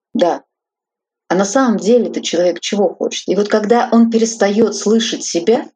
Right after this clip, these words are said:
и делает только то, что ему кажется правильным, ну, то есть я хочу с кем-то быть, я боюсь этого одиночества, и я ухожу. Ну, мне страшно, мне страшно признать.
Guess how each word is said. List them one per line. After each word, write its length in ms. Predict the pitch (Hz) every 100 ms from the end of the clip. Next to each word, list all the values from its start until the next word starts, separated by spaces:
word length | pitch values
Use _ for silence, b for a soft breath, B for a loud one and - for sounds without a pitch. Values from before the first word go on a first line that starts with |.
| _ _ _ _ _ _
и 60 | 214
делает 580 | 180 226 240 196 175 175
только 320 | 202 196 185
то, 240 | 185 208 185
что 400 | - 180 175 175 B -
ему 320 | 175 202 202
кажется 520 | 208 196 190 - -
правильным, 640 | - 202 254 269 175 143 - _ _ _ _ _ _ _ -
ну, 120 | 226
то 100 | 151
есть 180 | 143 196
я 120 | 208
хочу 360 | 220 214 339 381
с 100 | -
кем-то 340 | 240 240 190
быть, 380 | - 135 - -
я 140 | 180 190
боюсь 460 | 165 170 269 -
этого 280 | 190 196 185
одиночества, 760 | 180 170 160 135 - - - - _ B B B
и 60 | 180
я 180 | 240 370
ухожу. 580 | 370 262 208 160 139 - _ _ _ _ _ _ _ _ _ _ _ _ _ _
Ну, 180 | 247 151
мне 200 | 156 226
страшно, 600 | 226 208 190 165 - 151
мне 140 | 160
страшно 460 | 190 220 202 - -
признать. 560 | - 147 143 120 -